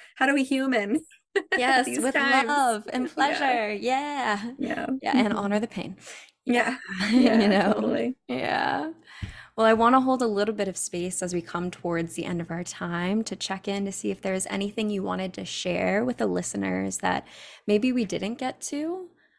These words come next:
Speaker 2: Otherwise, I do have a closing question, and then I'll, uh, invite you to plug all of your resources at the end as well.
Speaker 1: Great, great. I guess the last thing I would just share is, you know, today, like,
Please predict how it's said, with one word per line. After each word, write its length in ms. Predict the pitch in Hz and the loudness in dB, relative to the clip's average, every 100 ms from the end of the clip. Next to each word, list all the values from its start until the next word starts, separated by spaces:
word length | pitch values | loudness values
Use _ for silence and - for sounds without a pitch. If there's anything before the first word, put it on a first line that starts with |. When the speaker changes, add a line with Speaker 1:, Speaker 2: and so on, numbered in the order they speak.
| _ | _
Speaker 2:
Otherwise, 720 | - 196 202 208 196 190 190 - | 0 4 4 6 4 2 0 -2
I 140 | 185 | -4
do 240 | 175 190 | -4 -2
have 180 | 190 190 | -2 -4
a 60 | 170 | -8
closing 480 | - 170 180 220 240 | -6 -4 -4 -4 -2
question, 580 | 254 262 - 302 302 | -2 -2 -2 0 0
and 180 | 269 185 | 0 -2
then 120 | 185 | 0
I'll, 440 | 170 175 180 170 - | 0 2 2 0 -2
uh, 220 | 185 165 - | -2 -2 0
invite 280 | 185 185 | 0 2
you 140 | 170 180 | 2 0
to 80 | 170 | -2
plug 380 | - 180 170 | -2 0 0
all 240 | - 160 160 | 2 2 2
of 100 | 160 | 2
your 180 | 170 156 | 0 0
resources 560 | 151 - - - - | -2 -6 -8 -8 -8
at 140 | - - | -10 -10
the 100 | - | -12
end 160 | - | -12
as 140 | 240 - | -10 -6
well. 300 | - 226 - _ - - _ - | -6 -6 -12 _ -20 -20 _ -6
Speaker 1:
Great, 340 | 220 233 233 - _ - | -2 -2 -4 -12 _ -10
great. 400 | 233 233 220 285 _ - - - - - - - - - - - _ _ _ - | -4 -2 -2 -6 _ -20 -18 -16 -16 -16 -18 -16 -16 -18 -20 -20 _ _ _ -2
I 80 | 269 | -2
guess 180 | 403 - | 0 -2
the 80 | |
last 320 | 359 247 285 - | -2 -2 -2 -4
thing 220 | 269 254 | -4 0
I 80 | 220 | 0
would 160 | 214 | -2
just 200 | - 202 | -6 -10
share 560 | - - 208 208 202 196 | -8 -4 -2 0 -2 -4
is, 600 | 208 202 196 196 196 - - _ _ _ _ _ _ - | -4 -4 -4 -6 -6 -8 -10 _ _ _ _ _ _ -6
you 100 | 240 | -2
know, 140 | 240 | 0
today, 640 | 240 - 233 226 240 285 294 | 0 -4 -2 0 2 0 0
like, 160 | 254 | -2